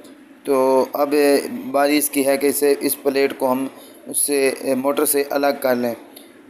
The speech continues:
तो चलें, इसे हम अलग कर लेते हैं। अलग, थोड़ी सी एहतियात के साथ इसे ज़्यादा ज़ोर मत लगाएं और इसे अलग कर लें। ये ले, ये मैंने इसे अलग करके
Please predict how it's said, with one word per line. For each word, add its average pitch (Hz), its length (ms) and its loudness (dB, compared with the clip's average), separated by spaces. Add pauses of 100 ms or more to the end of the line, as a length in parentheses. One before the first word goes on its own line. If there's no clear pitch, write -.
(200)
तो 135 240 2
चलें, 143 380 0
इसे 143 260 -2
हम 139 160 -2
अलग 139 320 -2
कर 143 140 2
लेते 147 300 0
हैं। 139 240 2 (600)
अलग, 147 360 0 (320)
थोड़ी 147 140 2
सी 151 120 2
एहतियात 143 600 0
के 147 80 2
साथ 135 300 0
इसे 131 220 0
ज़्यादा 131 340 2
ज़ोर 127 380 2
मत 135 200 -2
लगाएं 123 300 0 (500)
और 139 240 2
इसे 143 260 0
अलग 127 340 0
कर 127 100 0
लें। 123 140 -2
ये 143 180 0
ले, 135 140 -2
ये 127 300 -4
मैंने 131 300 0
इसे 127 260 -2
अलग 139 360 0
करके 131 360 2